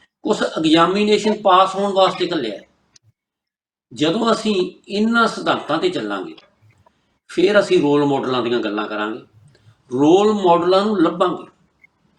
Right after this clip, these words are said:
ਰੋਲ ਮਾਡਲਾਂ ਦੀਆਂ ਗੱਲਾਂ ਤੇ ਅਮਲ ਕਰਾਂਗੇ। ਤੇ ਉਹੀ ਜੋ, ਜਿਵੇਂ ਉਹਨਾਂ ਨੇ ਜ਼ਿੰਦਗੀ ਨਿਭਾਈ, ਜੋ ਉਹਨਾਂ ਦੇ ਚਿੰਤਨ ਸੀ, ਉਹਨਾਂ ਨੂੰ ਅਸੀਂ ਆਪਣੇ ਚਿੰਤਨ ਬਣਾਵਾਂਗੇ।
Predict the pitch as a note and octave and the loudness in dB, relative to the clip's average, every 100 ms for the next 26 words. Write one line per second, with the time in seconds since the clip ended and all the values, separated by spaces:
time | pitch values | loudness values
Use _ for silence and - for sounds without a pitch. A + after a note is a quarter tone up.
0 | _ _ _ _ C3 D3+ F#3+ G#3+ G#3 G3 | _ _ _ _ 0 4 4 2 2 2
1 | F#3+ F#3+ G3+ G#3 F#3 F#3+ F#3+ G3+ G3+ - | 2 2 2 2 0 -6 -4 -2 -4 -8
2 | - D3+ E3 F#3+ F#3+ F3+ G3+ G3+ - D#3+ | -4 -2 0 0 -2 -2 -4 -4 -8 -6
3 | F#3 G#3 G#3 C#3+ A#2 - - _ _ - | -2 -2 0 -2 -2 -8 -18 _ _ -20
4 | _ _ _ _ _ _ _ - G#3 - | _ _ _ _ _ _ _ -2 -2 -4
5 | - - G#3+ G#3 A3+ B3 F#3 - - _ | -10 0 2 4 2 2 -2 -10 -20 _
6 | _ _ _ A2+ - D#3+ G3+ A3 A3 D3+ | _ _ _ -16 2 4 4 2 0 0
7 | F#3+ G3 F#3+ F3+ D3+ C3 B2+ C#3 C3+ C3 | 2 2 2 0 0 -4 -4 -4 -2 -2
8 | A2 - _ _ _ - _ - A#2+ C#3+ | -4 -8 _ _ _ -20 _ -20 -12 -2
9 | E3+ G#3+ G#3+ G#3+ G3+ G3+ F#3+ E3 E3 D3+ | 0 0 -4 -4 -2 0 -2 -2 -4 -4
10 | D3 F3+ F3 - - - - F3 F#3 F3 | -4 -4 -4 -4 -8 -10 -4 -2 0 0
11 | E3+ D#3+ C#3+ - D#3+ D3 - C#3 B2+ C3+ | -2 -4 -6 -6 -6 -6 -6 -8 -8 -10
12 | B2+ - D3+ B2+ G#2 F#2 E2+ | -8 -4 -4 -4 -8 -12 -18